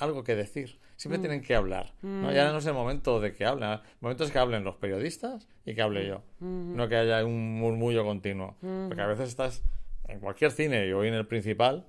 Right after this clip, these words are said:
Speaker 2: Mm.
Speaker 1: y, la, y en el hall la gente hablando, o sea,
Speaker 2: Mm.
Speaker 1: que, que se está poniendo una peli, por favor, o sea,
Speaker 2: Sí, sí, sí.
Speaker 1: eh, yo entiendo que en una multisala se hable porque la
Speaker 2: Mm.
Speaker 1: gente va, pues, como el que va a, a la pocilga, ¿no?
Speaker 2: Mm.
Speaker 1: Pero en un festival de cine que la gente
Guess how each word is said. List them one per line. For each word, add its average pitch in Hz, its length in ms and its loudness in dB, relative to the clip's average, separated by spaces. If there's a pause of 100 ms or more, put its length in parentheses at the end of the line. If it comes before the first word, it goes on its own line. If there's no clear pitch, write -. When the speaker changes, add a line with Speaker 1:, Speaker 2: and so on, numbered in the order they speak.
(120)
Speaker 2:
Mm. 180 160 -4 (360)
Speaker 1:
y, - 120 -6
la, 110 120 -2 (160)
y 107 640 -2
en 107 200 -4
el 104 200 -2
hall 147 160 4
la 143 80 0
gente 131 220 -6
hablando, 123 400 -4
o 98 60 -12
sea, 101 240 -8
Speaker 2:
Mm. 85 240 -12
Speaker 1:
que, 110 80 -18 (180)
que 113 100 -8
se 107 120 -10
está 143 160 -6
poniendo 180 200 -4
una 113 160 -4
peli, 156 220 -4
por 104 140 -6
favor, 123 340 -4
o 110 60 -10
sea, 120 140 -2
Speaker 2:
Sí, 185 120 -4
sí, 190 220 -8
sí. 175 200 -12
Speaker 1:
eh, 160 260 -6
yo 147 180 2
entiendo 190 400 2
que 139 80 0
en 139 40 0
una 165 140 0
multisala 156 580 2
se 117 140 2
hable 143 220 4
porque 120 180 0
la 101 80 0
Speaker 2:
Mm. 82 40 -2
Speaker 1:
gente 135 220 0
va, 135 240 6
pues, 120 220 -2
como 107 220 -2
el 92 60 -8
que 98 120 -4
va 107 640 4 (100)
a, 95 140 -16
a 92 180 -10 (120)
la - 40 -8
pocilga, 104 460 -2
¿no? 147 140 -2
Speaker 2:
Mm. 160 420 -2
Speaker 1:
Pero 113 140 -2
en 117 60 -2
un 127 60 -4
festival 151 400 2
de 139 100 -2
cine 143 260 -4
que 107 80 -4
la 101 100 -6
gente 131 480 -4